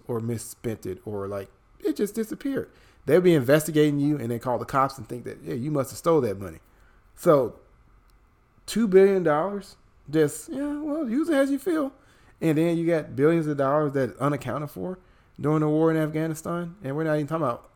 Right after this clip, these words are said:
Iraq and what type of mis-, money mismanagement went on there, where I'm pretty sure it was skimmed off the top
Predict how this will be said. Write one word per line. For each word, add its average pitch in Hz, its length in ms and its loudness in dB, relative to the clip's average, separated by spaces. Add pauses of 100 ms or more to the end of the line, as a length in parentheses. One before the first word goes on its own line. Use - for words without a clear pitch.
Iraq 127 440 -2
and 107 200 -12
what 113 140 -8
type 113 200 -6
of 95 140 -14 (460)
mis-, 117 300 -2
money 120 300 -2
mismanagement 113 640 -8
went 113 160 -8
on 101 180 -10
there, 110 240 -6
where 98 440 -10
I'm 117 100 -8
pretty 117 220 -2
sure 117 220 -4
it - 40 -4
was 101 100 -10
skimmed 123 340 -4
off 110 100 -4
the 107 80 -14
top - 340 -10